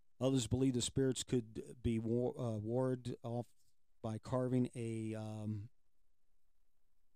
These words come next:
go-, a gobble or, or go-, you know,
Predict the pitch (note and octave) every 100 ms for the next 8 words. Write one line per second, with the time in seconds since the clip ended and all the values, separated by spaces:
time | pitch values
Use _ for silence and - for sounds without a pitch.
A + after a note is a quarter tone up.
0 | - A#2+ A#2 - A#2 A2+ A2 A#2+ A#2+ A#2
1 | A#2+ A#2 A2+ A2+ G#2 G#2 - C3 G#2 A2
2 | A#2+ - B2 A#2 G#2+